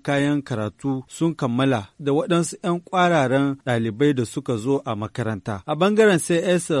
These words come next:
Faranko Arab duka dai yanayin ɗaya ne. Ɗalibai ba su karɓi kira ba,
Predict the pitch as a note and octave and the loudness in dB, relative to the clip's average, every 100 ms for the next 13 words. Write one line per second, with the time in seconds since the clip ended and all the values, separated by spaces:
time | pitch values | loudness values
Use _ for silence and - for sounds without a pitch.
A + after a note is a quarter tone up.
0 | B2 C#3 B2 A#2+ E3 D#3+ C3 C#3 A2+ C3 | -2 -2 -2 -2 -4 0 0 0 -2 -4
1 | F3+ F3+ C3+ D3 D#3 D#3+ C3+ B2 A2+ B2 | -2 -2 0 2 2 2 2 0 0 2
2 | B2+ A2 F#2 D3 D3 D3 F#3+ G#3 E3+ - | 4 2 0 2 4 6 8 8 6 0
3 | C3 - B2 - E3 E3 - F#3 C#3+ A2+ | -4 -2 -4 -2 0 0 2 2 2 2
4 | A2 | -4